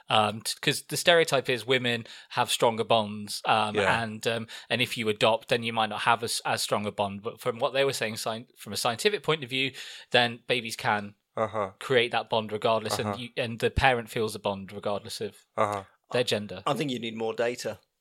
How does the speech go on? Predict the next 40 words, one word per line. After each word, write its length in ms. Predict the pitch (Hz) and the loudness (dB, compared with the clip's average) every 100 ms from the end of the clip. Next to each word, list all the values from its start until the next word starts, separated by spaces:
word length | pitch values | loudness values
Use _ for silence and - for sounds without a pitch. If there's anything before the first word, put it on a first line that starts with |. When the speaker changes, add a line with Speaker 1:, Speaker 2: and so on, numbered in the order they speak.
| _ - | _ 0
Speaker 3:
I 100 | 117 | 2
don't 180 | 123 120 | 2 0
think, 320 | 127 120 - | -4 -6 -6
I 200 | 98 117 | -4 -2
think 160 | 139 | -2
the 80 | 120 | -4
data 340 | - 135 135 - | 2 2 2 0
set 300 | - 110 - | 2 0 -2
that 120 | 101 | -4
they 120 | 104 | 0
offered 320 | 107 - 104 | 0 -2 -10
wasn't 340 | 104 104 107 104 | -8 -8 -8 -8
great 440 | 107 110 110 - | -2 0 0 -4
enough 260 | 107 95 - - - | -6 -6 -6 -12 -10
for 140 | - 117 | -2 0
me 100 | 120 | 0
Speaker 2:
Uh, 40 | |
Speaker 3:
to 100 | 131 | 2
Speaker 2:
it 20 | |
Speaker 3:
agree 100 | 127 | 6
Speaker 2:
wasn't 180 | 131 127 | 6 6
Speaker 3:
with 80 | 123 | 6
Speaker 2:
that 140 | 107 | 6
Speaker 3:
it. 20 | - | 8
Speaker 2:
kind 200 | 110 98 | 4 6
of 80 | |
show, 300 | - - 117 | 4 4 4
John. 360 | 87 - 85 113 | 2 -4 -6 -2
Speaker 3:
No, 180 | 147 156 | 8 8
but, 220 | 156 - | 8 4
but 120 | 151 | 2
the 60 | 147 | 0
data 320 | 127 165 165 | 2 2 4
set 220 | 165 147 | 2 2
that 100 | 131 | 0
they 140 | 131 127 | 2 2
offered 320 | 135 - 113 | 2 0 -6
is, 380 | 104 98 - - - | -6 -6 -6 -6 -6
is 260 | 117 107 117 | -6 -4 -6
n-, 180 | 113 | -10